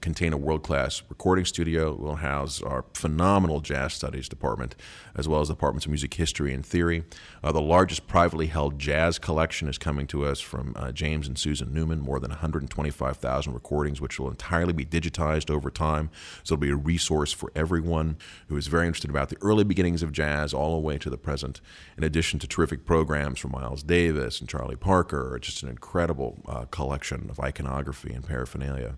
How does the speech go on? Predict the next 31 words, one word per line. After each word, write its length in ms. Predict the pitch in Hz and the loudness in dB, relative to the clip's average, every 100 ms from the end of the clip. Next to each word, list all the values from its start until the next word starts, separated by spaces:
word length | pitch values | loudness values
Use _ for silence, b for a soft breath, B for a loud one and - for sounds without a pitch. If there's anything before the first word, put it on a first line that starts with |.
| - B B B B B | -12 B B B B B
And 380 | 104 107 104 101 | 6 8 10 6
this 200 | - - | 4 2
building, 460 | - 165 147 123 101 | 4 4 6 6 8
what 160 | 95 | 6
is 100 | 85 | 4
quite 300 | - - 135 | 0 4 6
unique 240 | 123 110 95 | 6 4 4
about 280 | 82 85 | 4 4
it 100 | 78 | 4
is 60 | 69 | 0
it's 160 | 78 80 | -4 -4
really 480 | 85 104 107 95 | 2 6 6 6
about 560 | 78 71 73 71 - - | 4 2 2 0 -2 -2
music 360 | 85 85 82 - - | 2 2 2 -2 -10
production 680 | - 76 78 - 71 69 65 | -4 -2 -2 -2 -4 -4 -6
and 140 | 73 71 | -6 -4
work 280 | 73 71 - | -2 -2 -4
and 100 | - | -6
taking 280 | 80 67 | -6 -6
music 200 | 65 64 | -10 -10
to 80 | - | -12
the 80 | - | -10
world. 480 | 67 64 60 53 - - | -6 -4 -4 -8 -12 -10
It's 240 | 73 73 | -8 -6
wired 600 | 73 73 80 78 78 78 | -6 -2 0 2 0 -2
with 160 | 73 - | -6 -8
technology 520 | - 73 73 71 71 | -8 -4 -4 -4 -4
in 80 | 67 | -4
such 240 | - 76 | -4 -4
a 40 | 69 | -4
way 360 | 69 69 67 | -4 -2 -4